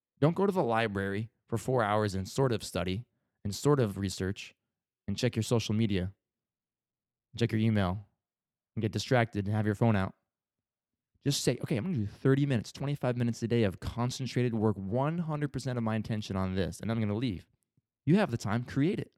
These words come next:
You have the time, create it. Nothing was built in a day. Rome was not, was not built in a day. Cathedrals weren't, were not built in a day. You can't build a cathedral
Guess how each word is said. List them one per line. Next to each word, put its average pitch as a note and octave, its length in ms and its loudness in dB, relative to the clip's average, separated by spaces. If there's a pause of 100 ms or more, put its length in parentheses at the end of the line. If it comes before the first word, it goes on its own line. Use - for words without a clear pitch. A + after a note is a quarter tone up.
(1500)
You C3+ 120 4
have D3+ 260 0
the A#2+ 100 -4
time, C3+ 440 -6 (360)
create C#3 300 0
it. - 140 -12 (1900)
Nothing E3+ 380 -2
was A#2+ 140 0
built B2+ 260 0
in A#2+ 100 -2
a A#2 60 0
day. G#2+ 180 2
Rome G#2 280 4
was D3+ 120 -2
not, C3+ 220 -4
was G2+ 100 0
not G2+ 220 0
built G2+ 180 0
in G#2 120 -4
a G#2 40 -2
day. F#2 280 -4 (1000)
Cathedrals B2 480 0
weren't, A2+ 200 0
were G#2 140 2
not G2 220 0
built G#2 220 0
in G2 100 -2
a F#2 40 -4
day. A2+ 220 -2
You G#2+ 120 -2
can't C#3 320 -4
build A2+ 160 4
a A2+ 60 4
cathedral A2+ 640 -6